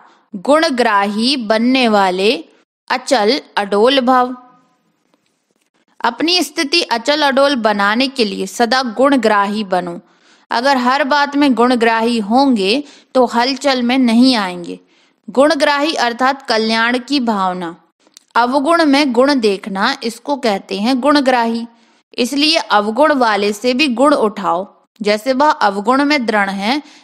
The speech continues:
ऐसे आप गुण में दृढ़ रहो। गुण का ग्राहक बनो, अवगुण का नहीं।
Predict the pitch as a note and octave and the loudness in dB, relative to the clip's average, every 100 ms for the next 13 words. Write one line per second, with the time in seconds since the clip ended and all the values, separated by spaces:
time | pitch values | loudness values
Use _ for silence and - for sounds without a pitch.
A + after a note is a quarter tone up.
0 | - G#3+ A3 G#3 - B3+ D#4 A3 A3 A#3+ | -6 -6 -4 -4 2 0 0 -4 2 2
1 | C4+ C#4+ B3+ C4 B3 A#3+ A3+ A3+ A#3 _ | 4 2 2 0 2 0 0 -2 -8 _
2 | _ _ G#3 A3+ C#4 D4 D#4+ C4 G#3+ A3 | _ _ 0 2 2 2 -2 0 0 2
3 | A3+ C#4 C4+ G3+ F#3 F3 F3+ _ _ - | 2 0 0 -4 -4 -6 -14 _ _ -2
4 | A3 A3 C#4+ D4+ C#4+ B3 G#3+ G3+ F3+ | 0 0 0 2 2 0 0 -4 -8